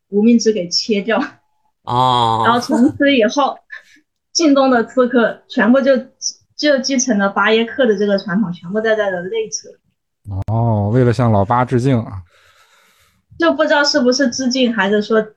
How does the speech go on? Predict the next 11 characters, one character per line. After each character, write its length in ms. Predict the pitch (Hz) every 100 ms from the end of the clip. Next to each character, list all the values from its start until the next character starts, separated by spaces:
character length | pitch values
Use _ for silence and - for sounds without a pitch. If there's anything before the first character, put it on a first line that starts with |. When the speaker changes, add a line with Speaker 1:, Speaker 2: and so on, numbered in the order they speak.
| _ _ _
Speaker 1:
就 140 | - 226
在 160 | 233
这 160 | 226 226
内 160 | 233 233
侧 180 | 240 202
就 140 | 208
才 180 | - 165
是 160 | - 208
正 260 | 247 214
统。 240 | 202 190 - _ _ _ _ _ _ _ -
Speaker 2:
嗯， 500 | 113 101 95 95